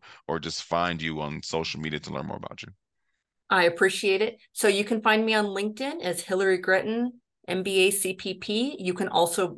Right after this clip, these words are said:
Speaker 2: reach out to my personal email, H I L L A R Y G R E T T O N at gmail dot com. That's Hillary Gretton at gmail dot com, and would absolutely love to keep this conversation going.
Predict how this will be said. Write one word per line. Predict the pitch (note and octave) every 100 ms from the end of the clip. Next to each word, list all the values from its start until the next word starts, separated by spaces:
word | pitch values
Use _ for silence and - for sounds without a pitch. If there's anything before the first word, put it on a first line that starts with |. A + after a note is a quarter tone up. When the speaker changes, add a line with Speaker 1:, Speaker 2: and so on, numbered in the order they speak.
| -
Speaker 2:
reach | F3+ F3+
out | F3 -
to | G3
my | F3+ E3+
personal | F3 F3+ G#3 F#3 -
email, | F#3 G3 A3+ C#4 - _ _ _
H | F#3+ G3+ - -
I | E3+ F3 F3+
L | F3+ F#3 -
L | G3 G#3+ C#4+ - -
A | E3+ E3+
R | E3 E3+
Y | E3+ F3 G3+ C4+ D#4+ A3
G | - - F3+ F3+
R | F3 F3
E | G3 G#3+ D#4 E4+
T | - E3
T | - F#3
O | F3+ F3
N | F#3+ B3+ -
at | D3+
gmail | C#3+ F3 E3+ E3+
dot | E3+ -
com. | - A#3+ F#4
That's | A3+ D#3+ -
Hillary | F3+ F3 E3+
Gretton | F3+ - A#3+
at | D3+
gmail | D3 E3+ E3+ E3+
dot | E3+ D#3
com, | F#3+ F#3+ A3+ C4+ _ _ _
and | E3+ D#3+
would | D3+
absolutely | - E3 - F3+ F3
love | E3+ E3+
to | -
keep | F3 F3
this | E3+
conversation | F#3 E3 E3+ - E3+ F3+
going. | F3 F#3 G#3 B3